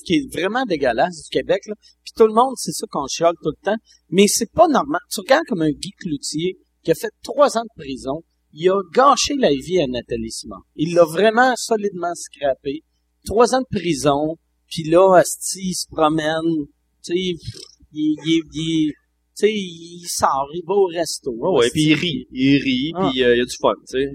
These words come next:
Speaker 2: Puis,
Speaker 1: Tu sais, il y
Speaker 2: euh,
Speaker 1: a-, il y avait, genre, euh, Mercier m'avait conté, il avait été au mariage à, à Louis Pivero,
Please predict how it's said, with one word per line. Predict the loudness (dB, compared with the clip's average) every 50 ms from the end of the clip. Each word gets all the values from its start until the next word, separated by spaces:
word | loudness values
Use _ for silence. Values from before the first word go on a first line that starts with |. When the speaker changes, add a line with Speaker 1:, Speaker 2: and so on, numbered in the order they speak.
| -10 -14 -12
Speaker 2:
Puis, | -10 -8 -4 0
Speaker 1:
Tu | 2
sais, | 4
il | 4 4
y | 4
Speaker 2:
euh, | 2
Speaker 1:
a-, | 2 0 0
il | 2
y | 2
avait, | 2 2 2 0 2 2 0 0
genre, | -2 -2 -2 -2 -2 -2
euh, | 0 0 0 0
Mercier | 0 -2 -2 -2 -2 -4 -4 -2 0
m'avait | 0 0 0 -2
conté, | -2 -2 -4 -6 -6 -6 -8 -8
il | -6 -4 -4
avait | 0 0 0
été | 0 0 -2 -4
au | -4
mariage | -4 -6 -6 -4 -4 -4 -4 -4 -6 -8 -6 -2
à, | 0 0 0 0 -2 _ _ _ _ _
à | 0 0
Louis | 2 2 2 0 -2
Pivero, | -2 -4 -4 0 2 2 4 4 2 -2 -2